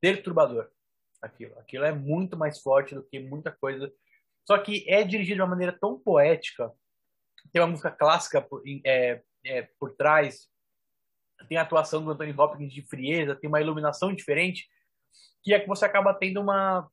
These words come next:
uma certa, um distanciamento da, da, daquela perturbação e não te aflige tanto. Então, pra mim, eu acho que Hannibal é, é o melhor, tipo, o último filme do, do Ridley Scott, eu acho que é fantástico aquele filme. Gosto muito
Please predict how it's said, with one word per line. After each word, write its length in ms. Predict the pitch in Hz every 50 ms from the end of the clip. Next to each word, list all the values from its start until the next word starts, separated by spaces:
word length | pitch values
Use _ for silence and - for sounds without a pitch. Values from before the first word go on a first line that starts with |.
| _ _ _ _ _ - -
uma 120 | - 190 180
certa, 760 | - - 175 175 - 190 180 175 175 165 160 151 143 135 - 156
um 120 | 170 185
distanciamento 840 | 175 185 - 214 214 208 - - 202 180 170 170 180 196 190 202 185
da, 180 | 165 165 160 - _ _ _
da, 160 | 143 151 147 147 147
daquela 340 | 143 147 - 147 147 143
perturbação 760 | 143 - 147 135 - 139 135 131 123 - - - 135 135 139 139
e 40 |
não 200 | 139 147 147 147
te 100 | 143 -
aflige 420 | 147 143 - 147 143 147 147 147 -
tanto. 200 | - 110 110 - _ _ _ _ _ _ _ _ _ _ _ _ _ _ _ _ _ _ _ _ _ _ _ _ _
Então, 140 | - 214
pra 120 | 214 233 214
mim, 380 | 196 190 202 233 247 - - _ -
eu 140 | 185 165
acho 220 | 160 165 - - -
que 320 | - 180 170 160 151 - _ _ _ -
Hannibal 420 | 143 151 151 160 156 151 143 131
é, 380 | 131 139 139 139 139 135 131 127 123 123 117 -
é 60 | 131
o 60 | 131 135
melhor, 500 | 139 131 123 120 123 131 151 151 - - _
tipo, 180 | - - - 120
o 40 | 127
último 260 | 151 156 - 170 143
filme 220 | - - 147 147
do, 160 | 127 131 127 127 120
do 100 | 127 123
Ridley 320 | 127 135 131 127 123 113
Scott, 420 | - - - 135 139 147 143 -
eu 60 | - 120
acho 140 | 117 - -
que 80 | -
é 100 | 127 123
fantástico 460 | - 147 143 120 - 120 123 127 - -
aquele 200 | - 123 113 113
filme. 300 | - - 127 131 139 143 _ _ _ _ _ _ _ _ _ _ _ _ _ _ _ _ _ _ _ _ _ _ _ _ _ _ _ _ _ _ -
Gosto 260 | 170 214 226 - 208
muito 180 | 180 196 190